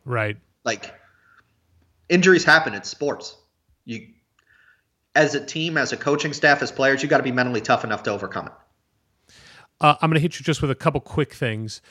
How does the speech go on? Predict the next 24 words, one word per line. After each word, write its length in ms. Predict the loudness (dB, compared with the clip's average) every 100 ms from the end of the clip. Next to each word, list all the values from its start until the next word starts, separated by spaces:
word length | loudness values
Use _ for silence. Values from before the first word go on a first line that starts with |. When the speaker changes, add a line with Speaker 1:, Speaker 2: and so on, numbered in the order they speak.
| _ _ _
Speaker 1:
Every 220 | 2 4
time 220 | 2 2
I 60 | 2
see 160 | 0 0
a 60 |
message 380 | 2 0 0 -2
on 120 | -2
the 120 | 0
Indiana 360 | 0 0 0 -2
boards, 420 | -4 -2 -2 -2
specifically 640 | -10 -10 -6 -4 -4 -4 -4
Peegs, 580 | 0 0 -2 -6 -12 -12 _ _ _
about 280 | 0 2 2
Jerome 400 | 0 0 2 0
Hunter, 480 | -2 -4 -4 -6 -8 _ _ -4
you 220 | 4 6
are 120 | 6
very 680 | 2 -2 2 4 6 2 -2
quick 640 | -8 -4 -2 -2 -6 _ _ _ _ -10
to 100 | -10
come 300 | -4 -2 0
in 240 | 0 -2
with 180 | -4 -2
a, 340 | -2 -2 -6